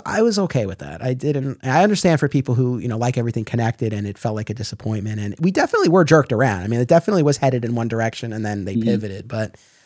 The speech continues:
Speaker 1: uh, I, I was just kinda happy that this could be its own thing.
Speaker 2: Yeah.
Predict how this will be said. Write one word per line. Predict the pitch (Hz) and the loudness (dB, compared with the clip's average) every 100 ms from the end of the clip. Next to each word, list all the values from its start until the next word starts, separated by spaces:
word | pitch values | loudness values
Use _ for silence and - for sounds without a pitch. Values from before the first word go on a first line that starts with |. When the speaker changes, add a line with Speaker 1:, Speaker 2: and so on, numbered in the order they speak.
| _ - | _ -8
Speaker 1:
uh, | |
I, | 101 95 - - 147 | -6 -6 -8 -4 2
I | |
was | 151 | 2
just | 143 - | 2 2
kinda | 165 117 | 2 4
happy | 127 120 120 | 2 2 0
that | 104 | -2
this | 110 | -4
could | - 107 | -4 -4
be | 110 107 | -2 -4
its | 98 - - | -6 -8 -8
own | 104 107 | -6 -6
thing. | 95 90 80 - _ _ _ _ _ _ _ | -6 -10 -10 -16 _ _ _ _ _ _ _
Speaker 2:
Yeah. | - | -4